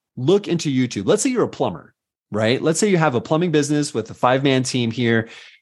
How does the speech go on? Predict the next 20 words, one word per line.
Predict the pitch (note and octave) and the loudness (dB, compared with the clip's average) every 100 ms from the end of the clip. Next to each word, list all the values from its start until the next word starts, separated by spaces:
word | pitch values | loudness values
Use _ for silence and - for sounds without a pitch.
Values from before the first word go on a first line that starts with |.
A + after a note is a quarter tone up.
| _ _ - _ | _ _ -20 _
Basic | D#3 G#3 A#3 C#4 - - | 0 0 2 0 -2 0
things, | C#3 E3+ A#3 | 2 2 0
let's | G3+ D#3+ | -4 -2
say | F3 | 0
you | F#3 | 0
have | F#3+ | 0
a | F#3 | -2
clogged | - A#2+ D3+ D3+ | 0 2 2 2
drain | A2 D3 F3+ | 0 2 2
in | A2+ | 2
your | G2 | 0
bathroom | F#2 A#2+ C3 D3+ | 0 0 0 -2
sink. | C3 C#3 D3+ D#2 - _ _ _ _ _ _ _ _ _ _ - | -2 0 -2 -4 -14 _ _ _ _ _ _ _ _ _ _ -10
Teach | - G#3+ A#3+ - | 0 2 2 2
them | G3 F#3 | 2 0
how | D3 D3 D3+ E3 | -2 0 2 2
to | E3 - C#3 B2 B2 A#2 A2+ - _ _ - | 0 0 0 2 2 0 -4 -10 _ _ -8
loosen | A#2+ C#3+ D#3+ - D#3+ | 0 2 2 2 2
a | B2+ | 0
P-trap, | - D#3+ D#3+ G#2+ F#2+ G2 | -2 -4 -2 -2 -2 -4